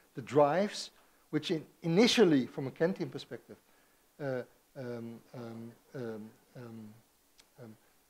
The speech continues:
seems to be results of being immediately determined by nature, transpire to be the rational system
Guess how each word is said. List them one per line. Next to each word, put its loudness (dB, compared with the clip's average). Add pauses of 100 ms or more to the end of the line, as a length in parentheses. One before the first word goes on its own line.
(160)
seems -2
to -4
be 2
results 4
of -6
being -4
immediately 0
determined -2
by 0
nature, -4 (760)
transpire 4
to -2
be -4
the 2
rational 0
system -2